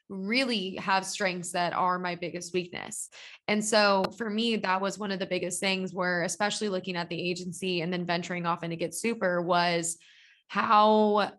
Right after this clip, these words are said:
how am I gonna manage my time, and who, who do I need to help me? Um, and honestly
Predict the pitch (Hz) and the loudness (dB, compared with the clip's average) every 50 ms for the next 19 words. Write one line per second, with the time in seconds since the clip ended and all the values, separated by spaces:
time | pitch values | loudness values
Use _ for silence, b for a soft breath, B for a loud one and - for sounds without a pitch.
0 | _ _ - - - - 208 202 202 202 202 202 190 196 202 214 214 190 180 180 | _ _ -12 -10 -2 2 4 6 6 6 6 6 4 4 4 4 2 2 0 0
1 | 180 180 180 170 175 170 170 170 170 175 170 170 185 170 170 175 175 - - 180 | -2 -4 -4 -4 -6 -6 -4 -4 -4 -4 -4 -2 -2 -2 -2 -4 -6 -2 0 0
2 | 175 170 170 117 131 - - - - 196 190 190 190 160 147 202 208 208 208 208 | 2 2 0 0 -2 -4 -4 -2 -2 -2 0 0 -2 -2 -2 0 0 2 2 0
3 | 208 202 - - 170 226 247 247 226 202 202 190 185 185 185 190 202 202 196 185 | 0 -2 -4 -4 -2 0 0 2 2 2 2 2 2 0 -2 -4 -4 -2 -2 -4
4 | 180 170 170 185 170 175 208 214 214 - - - 52 57 - - B B B B | -4 -6 -8 -6 0 2 2 2 2 -4 -10 -12 -14 -14 -16 -18 B B B B
5 | B B B B - 202 208 202 196 190 185 175 175 170 165 170 - - _ _ | B B B B 2 4 6 6 6 6 6 4 2 -2 -4 -8 -12 -16 _ _
6 | 202 208 196 190 190 185 175 - - 202 202 202 202 208 - 220 196 185 180 175 | -2 0 2 2 2 0 2 2 4 4 4 2 0 0 -2 -2 -2 -2 -2 -4
7 | 170 | -6